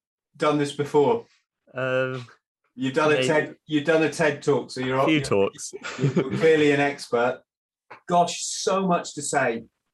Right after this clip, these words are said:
Speaker 1: I'm at the, I'm re-, um, Isaac, I'm at the refining end of my mental health now. So I've done all the sort of, you know, I, I, like yourself, I've never had therapy or been to groups or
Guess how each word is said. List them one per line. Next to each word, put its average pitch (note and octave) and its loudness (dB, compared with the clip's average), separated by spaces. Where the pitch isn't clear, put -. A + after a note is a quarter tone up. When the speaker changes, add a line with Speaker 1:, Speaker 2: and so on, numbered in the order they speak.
Speaker 1:
I'm F3+ 4
at F3 0
the, D#3+ 0
I'm D#3+ 0
re-, - 0
um, D3 -6
Isaac, D3 2
I'm E3 2
at E3 0
the D#3+ -2
refining D3 0
end G#2 -6
of G#2 -8
my A2+ -2
mental G#2 -8
health G2 -8
now. F#2 -8
So A#2 -4
I've A#2 0
done C3+ 2
all C3 0
the B2 -4
sort A#2+ -4
of, - -4
you A2+ -6
know, A2 -2
I, B2 2
I, B2+ -2
like C3 0
yourself, A#2+ -2
I've A2+ 0
never A2+ 0
had A#2 -4
therapy A2+ 2
or G#2+ 2
been G#2+ -4
to G#2+ -8
groups A2 -2
or G2 -2